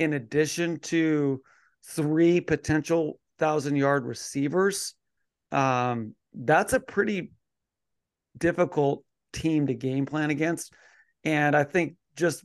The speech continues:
by the nature of, you know, where they were on the road, what the defense was giving them, J-Mac being out,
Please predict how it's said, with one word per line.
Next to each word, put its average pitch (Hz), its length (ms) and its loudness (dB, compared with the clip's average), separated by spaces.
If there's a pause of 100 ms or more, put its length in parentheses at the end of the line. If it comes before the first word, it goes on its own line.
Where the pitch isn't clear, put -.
by 147 200 4
the 139 280 0
nature 147 560 -2
of, 135 280 0 (720)
you 139 100 -4
know, 120 160 -4 (120)
where 147 380 4
they 165 120 6
were 147 320 6
on 143 160 4
the 147 100 2
road, 135 560 2 (460)
what - 180 -2
the 165 60 0
defense 143 420 0
was 131 140 -2
giving 135 340 2
them, 127 340 -4 (640)
J-Mac 147 540 6
being 143 280 2
out, 131 460 -4